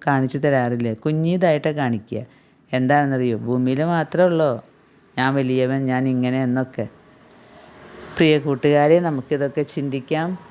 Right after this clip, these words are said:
ദൈവം നമ്മളെ അനുഗ്രഹിക്കട്ടെ, കൂടുതൽ നന്നായി ജീവിക്കാനും എളിമപ്പെട്ട് ജീവിക്കാനും. നമ്മുടെ ഇന്നത്തെ ഓരോ സഹനങ്ങളും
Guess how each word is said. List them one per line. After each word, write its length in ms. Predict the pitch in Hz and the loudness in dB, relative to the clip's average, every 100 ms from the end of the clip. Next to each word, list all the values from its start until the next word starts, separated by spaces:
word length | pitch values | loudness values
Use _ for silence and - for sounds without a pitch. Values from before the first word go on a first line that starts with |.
| - - - - - - | -20 -20 -20 -20 -20 -2
ദൈവം 280 | 147 151 165 | 4 4 4
നമ്മളെ 280 | 170 160 165 | 0 2 2
അനുഗ്രഹിക്കട്ടെ, 1040 | 156 147 139 151 151 151 160 139 151 131 | 2 -2 -2 -2 0 -2 -4 0 0 0
കൂടുതൽ 840 | 113 131 135 143 147 151 156 151 117 - _ _ 131 | -4 -4 0 2 2 2 4 2 -2 -10 _ _ -6
നന്നായി 420 | 127 131 135 143 | -2 -2 0 -2
ജീവിക്കാനും 760 | 127 135 131 127 139 131 131 123 | -2 -2 -2 0 0 0 -2 -2
എളിമപ്പെട്ട് 680 | 123 123 127 123 127 120 123 | -2 0 -2 -2 -4 -2 -4
ജീവിക്കാനും. 720 | 120 123 120 120 123 117 107 - - - 151 | -2 0 0 0 -2 -2 -4 -10 -20 -8 -2
നമ്മുടെ 220 | 156 160 | 2 2
ഇന്നത്തെ 320 | 160 156 160 | 2 0 2
ഓരോ 680 | 156 151 156 156 160 160 165 | 4 4 4 2 4 2 2
സഹനങ്ങളും 840 | 165 151 123 139 135 131 127 117 | 0 -4 -6 -6 -4 -4 -6 -8